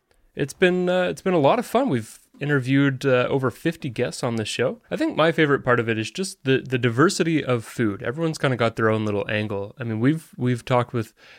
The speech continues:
everyone from coffee specialists to, uh, cookbook writers, bakers, uh, professional chefs, um, people who've been making their own, uh,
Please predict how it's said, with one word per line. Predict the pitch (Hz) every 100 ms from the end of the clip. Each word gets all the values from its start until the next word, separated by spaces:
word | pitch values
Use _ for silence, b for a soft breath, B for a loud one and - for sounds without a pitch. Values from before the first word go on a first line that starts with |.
| B
everyone | 127 127 127
from | 120 110
coffee | 104 156 170 180
specialists | 160 - 143 139 151 151 143 - - -
to, | 117 113 107 107 B B B
uh, | - 101
cookbook | - 139 151 135
writers, | 131 131 131 123 107
bakers, | 104 123 135 143 139 127 - -
uh, | 120 -
professional | - 123 131 143 120
chefs, | - 135 131 - - B B B B
um, | 127 117 120 123 120 -
people | 170 175
who've | 170 151
been | 160
making | 156 147 160
their | 151 151
own, | 147 147 147 147
uh, | - 135 131 131 127